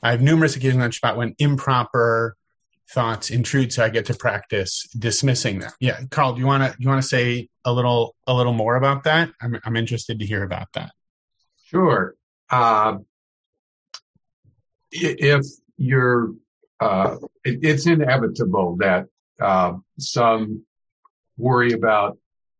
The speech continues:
Speaker 2: what comes after Shabbos or before, or, yes, that email you're gonna send, uh, intrudes on your mind. At least in my case, uh, I'm, I'm never gonna get to, to zero percent,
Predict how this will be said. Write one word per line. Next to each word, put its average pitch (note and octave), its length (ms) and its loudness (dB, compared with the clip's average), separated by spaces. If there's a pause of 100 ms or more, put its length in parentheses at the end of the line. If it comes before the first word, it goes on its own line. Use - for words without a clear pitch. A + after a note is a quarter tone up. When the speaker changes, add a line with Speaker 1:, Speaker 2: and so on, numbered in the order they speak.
(220)
Speaker 2:
what C3+ 280 -2
comes A#2 260 0
after A2+ 340 0
Shabbos A2+ 520 0
or G#2 120 -2
before, G#2+ 680 0
or, F2 380 -2
yes, G#2 360 -2
that G#2+ 240 -2
email A2 400 2
you're G#2+ 120 -2
gonna G2+ 180 -2
send, G2 540 -2 (200)
uh, - 120 -10 (140)
intrudes B2+ 840 0 (160)
on A#2+ 200 0
your A2 120 0
mind. G#2 360 0
At G#2 100 -2
least D3 280 0 (140)
in C3+ 140 2
my G3 280 4
case, C3+ 580 0 (640)
uh, A#2+ 200 2
I'm, C3 260 2
I'm C#3 160 4
never E3+ 240 4
gonna C#3 240 2
get C#3+ 280 0
to, A#2 320 0 (140)
to A2 140 -2
zero A#2+ 420 2
percent, A2 580 -2